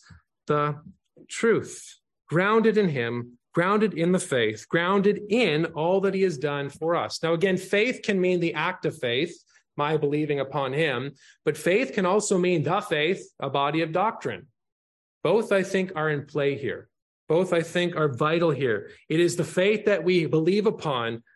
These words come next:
but also the faith that is true, that is a body of doctrine, that we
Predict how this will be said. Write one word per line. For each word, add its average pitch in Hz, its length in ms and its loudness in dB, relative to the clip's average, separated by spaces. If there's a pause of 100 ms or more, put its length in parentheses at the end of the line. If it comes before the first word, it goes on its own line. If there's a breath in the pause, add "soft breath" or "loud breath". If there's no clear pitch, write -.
(120 soft breath)
but 143 100 0
also 160 320 0
the 160 100 2
faith 147 420 0
that 143 160 0
is 135 200 0
true, 127 460 0
that 117 160 0
is 113 160 0
a 123 60 -4
body 117 360 -2
of 113 140 -4
doctrine, 135 420 -2
that 143 260 -4
we 123 320 -6